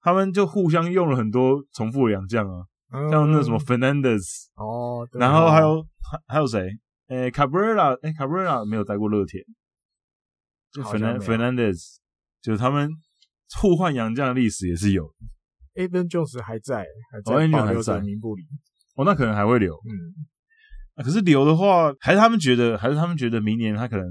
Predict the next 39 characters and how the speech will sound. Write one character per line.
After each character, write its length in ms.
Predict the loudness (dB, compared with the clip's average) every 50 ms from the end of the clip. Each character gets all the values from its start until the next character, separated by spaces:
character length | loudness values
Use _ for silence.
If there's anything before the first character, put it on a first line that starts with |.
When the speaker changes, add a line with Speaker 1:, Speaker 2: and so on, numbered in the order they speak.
| -12 -10
Speaker 1:
诶， 120 | -8 -8 -8
稍 260 | -8 -6 -4 -2 -2
微 100 | -2 -2
适 320 | -4 -8 -8 -6 -6 -6
应 160 | -6 -6 -6
了 100 | -8 -8 -8
日 120 | -6 -6 -6
本 180 | -4 -6 -8 -8
球 200 | -10 -10 -10 -8
风 220 | -6 -8 -8 -8
之 120 | -6 -4 -2
后， 220 | -2 -2 -4 -8 _ _ _ _ _ _ _ -12
Speaker 2:
因 100 | -10 -8
为 80 | -8 -10
保 220 | -8 -6 -4 -4 -4
留 180 | -4 -4 -6
只 120 | -6 -8 -10
是 80 | -10 -8
保 140 | -8 -10 -10
留， 160 | -10 -12 -12
说 120 | -10 -8
不 40 | -6 -6
定 80 | -6
最 140 | -6 -6 -6
后 80 | -6 -8
没 120 | -8 -8
有 100 | -8 -8
签 300 | -10 -10 -12 -12 -10 -10
啊， 40 | -12
Speaker 1:
哦， 400 | -12 -12 -12 -8 -8 -8 -8 -8
没 60 | -8
有 80 | -10 -10
签。 140 | -10 -10 -8
Speaker 2:
<laughs> 20 |
就 100 | -8 -8
走 140 | -8 -10 -14
了。 80 | -16 -16 -20 -20 -20 _ _ _ _ _ _ _
只 120 | -2 0
是 140 | 0 0 0